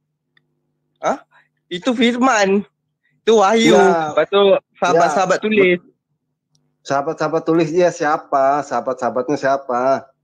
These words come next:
Speaker 1: Ya Allah, aduh, emang susah betul lah. Dia wah-, wah-,
Speaker 2: <laughs>
Speaker 1: Wahyu daripada Wahyu, Jibril bagi kat Muhammad. Kawan-kawan tulis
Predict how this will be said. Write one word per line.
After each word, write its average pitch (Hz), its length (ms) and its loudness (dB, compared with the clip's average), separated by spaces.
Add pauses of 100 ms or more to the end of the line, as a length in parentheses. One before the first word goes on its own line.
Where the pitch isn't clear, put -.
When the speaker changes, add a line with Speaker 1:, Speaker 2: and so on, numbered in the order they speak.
(1000)
Speaker 1:
Ya 131 260 -2
Allah, 120 760 0
aduh, 110 240 -8
emang 101 320 -10 (100)
susah 117 260 -12
betul 117 440 -8
lah. 113 100 -10 (400)
Dia 139 140 -2
wah-, 147 380 0
wah-, 165 260 0
Speaker 2:
<laughs> 320 760 -4
Speaker 1:
Wahyu 208 560 4
daripada 165 680 2 (640)
Wahyu, 196 680 0 (160)
Jibril 170 400 0
bagi 180 240 0
kat 156 160 -2
Muhammad. 175 680 0
Kawan-kawan 160 520 0
tulis 165 640 0